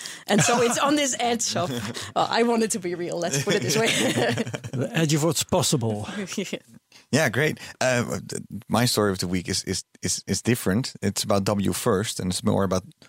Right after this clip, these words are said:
Speaker 2: politics, I think, than about the actual, uh, telescope.
Speaker 3: W first?
Speaker 2: W first. It's,
Speaker 3: What's that?
Speaker 2: um, well, uh, let me just get the, uh, the, the acronym right.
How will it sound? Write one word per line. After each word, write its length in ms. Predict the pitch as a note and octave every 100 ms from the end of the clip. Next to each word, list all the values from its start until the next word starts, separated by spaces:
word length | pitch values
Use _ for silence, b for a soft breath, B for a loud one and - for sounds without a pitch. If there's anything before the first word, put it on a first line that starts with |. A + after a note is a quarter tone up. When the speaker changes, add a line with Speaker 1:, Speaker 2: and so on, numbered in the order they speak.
| B _ -
Speaker 2:
politics, 480 | C3+ B2+ A2+ G#2 -
I 60 |
think, 280 | G#2 G#2+ G2+
than 120 | G2+
about 240 | G2 G2 G2
the 120 | G#2+
actual, 400 | A2+ - G2 F#2+
uh, 80 | F#2
telescope. 360 | - C3+ F#3+ F#3+
Speaker 3:
W 140 | F#3
first? 520 | F3 E3+ G3 A3+ - -
Speaker 2:
W 300 | D3 D3+ B2+
first. 380 | - F#2+ E2+
It's, 80 | -
Speaker 3:
What's 100 | A#2+
that? 120 | A2+
Speaker 2:
um, 140 | A2 A2 - B B
well, 260 | A#2+ D#3+ - _
uh, 200 | A#2 A#2 A2+
let 180 | A2 A#2
me 80 | B2
just 260 | A#2 A#2+ - G#2 - G2+
get 180 | A#2 G#2+
the, 220 | G#2 G2
uh, 260 | F#2+ F#2 F2+
the, 200 | - F#2 D#2+
the 300 | E2 F2 D#2+
acronym 340 | G2 F#2+ F2+
right. 180 | F2+ A2+